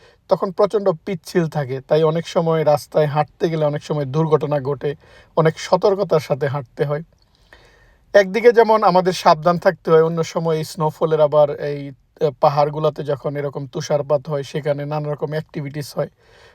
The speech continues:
অর্থাৎ শীতটাকে ওরা এনজয় করে। কিন্তু আমাদের সকালে উঠার পরেই কিন্তু প্রথম কাজ হয় যে আমাদের গাড়ি যদি বাইরে পার্ক করা থাকে, আহ, তখন এই গাড়ির, আহ, বরফগুলা পরিষ্কার করতে হয়।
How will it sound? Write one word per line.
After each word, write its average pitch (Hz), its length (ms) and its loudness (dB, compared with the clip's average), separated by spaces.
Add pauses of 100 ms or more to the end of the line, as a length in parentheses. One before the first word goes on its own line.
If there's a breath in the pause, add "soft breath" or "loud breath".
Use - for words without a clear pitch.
অর্থাৎ 190 300 4 (220)
শীতটাকে 196 680 0
ওরা 170 320 6
এনজয় 143 280 0
করে। 147 240 -2 (440 soft breath)
কিন্তু 190 200 2
আমাদের 185 240 4
সকালে 180 400 2
উঠার 170 380 0 (140)
পরেই 170 300 4
কিন্তু 170 240 -4
প্রথম 165 400 -2
কাজ 151 300 2
হয় 147 160 -2
যে 139 160 -6
আমাদের 139 380 -6
গাড়ি 147 320 0
যদি 156 220 -8
বাইরে 147 340 2
পার্ক 139 320 -2
করা 147 180 -2
থাকে, 135 240 -8
আহ, - 840 -4
তখন 160 320 4
এই 156 120 -4
গাড়ির, 147 340 4
আহ, 139 560 -4 (260)
বরফগুলা 147 640 2
পরিষ্কার 170 560 0
করতে - 300 -10
হয়। 135 160 -10